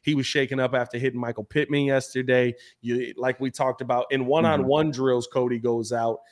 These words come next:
Speaker 1: Seemed like it might have been a dislocated finger. I just,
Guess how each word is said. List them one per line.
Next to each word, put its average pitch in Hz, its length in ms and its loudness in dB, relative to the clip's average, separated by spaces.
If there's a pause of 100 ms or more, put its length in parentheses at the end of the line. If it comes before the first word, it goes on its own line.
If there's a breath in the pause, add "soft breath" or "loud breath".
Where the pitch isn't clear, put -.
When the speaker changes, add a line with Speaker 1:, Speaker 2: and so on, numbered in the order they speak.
(120)
Speaker 1:
Seemed 139 300 -2
like 127 160 0
it 131 60 -2
might 127 160 0
have 123 100 -2
been 117 100 -4
a 110 60 -6
dislocated 120 720 -2
finger. 139 500 -2 (320 soft breath)
I 160 140 8
just, 170 240 4